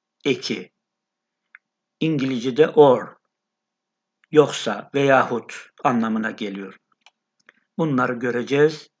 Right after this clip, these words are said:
Ayrıca ismi mensup,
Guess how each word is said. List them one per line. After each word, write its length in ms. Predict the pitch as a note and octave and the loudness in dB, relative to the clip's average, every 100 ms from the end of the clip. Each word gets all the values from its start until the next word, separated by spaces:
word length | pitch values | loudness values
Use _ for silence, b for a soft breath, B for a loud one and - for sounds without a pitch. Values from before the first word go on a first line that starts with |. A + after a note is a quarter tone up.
| _ _ | _ _
Ayrıca 840 | - D3 C#3 B2+ G#2 C#3 D3+ D#3 - _ _ _ _ _ _ _ _ _ _ _ _ _ _ _ _ _ _ _ _ _ _ _ _ | 2 4 4 0 -2 0 0 -2 -10 _ _ _ _ _ _ _ _ _ _ _ _ _ _ _ _ _ _ _ _ _ _ _ _
ismi 340 | F3+ D3 F3 D#3+ | -4 -4 0 2
mensup, 720 | D3 D3 C#3 - C#3 - | 2 2 0 0 -2 -4